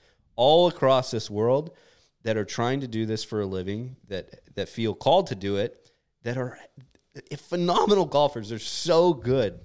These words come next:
And they're literally, like, most of the time, not even, like, a stroke away, but at times, like, a, a single decision away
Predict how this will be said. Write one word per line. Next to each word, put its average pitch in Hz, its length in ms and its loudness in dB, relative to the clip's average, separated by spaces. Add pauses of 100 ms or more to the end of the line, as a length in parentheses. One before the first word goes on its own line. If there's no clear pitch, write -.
(440)
And 131 240 0
they're 127 140 0
literally, 120 640 0
like, 90 280 -6 (360)
most 175 240 0
of 165 100 -2
the - 20 -16
time, 131 240 0
not 143 200 2
even, 131 240 -2
like, 107 180 -4
a 123 80 -2
stroke 165 580 2
away, 98 520 -6 (400)
but 156 100 4
at 170 160 2
times, 180 420 -2
like, 117 380 -2
a, 120 320 -4
a 113 140 -2
single 185 420 2
decision 117 760 -2 (760)
away 117 460 2